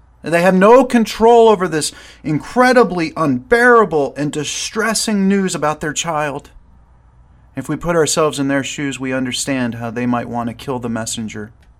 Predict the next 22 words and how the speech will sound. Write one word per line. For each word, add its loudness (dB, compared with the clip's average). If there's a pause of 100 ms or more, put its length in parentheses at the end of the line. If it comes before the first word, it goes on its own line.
(200)
the -6
doctor -2
who -8
has -8
broken -4
to -8
them -6
this -8
life-altering -8
news. -10 (340)
To -12
some -2
degree, -4
all -2
of -2
us -4
use -4
this -8
defense -8
mechanism -8 (140)
of -20
killing -4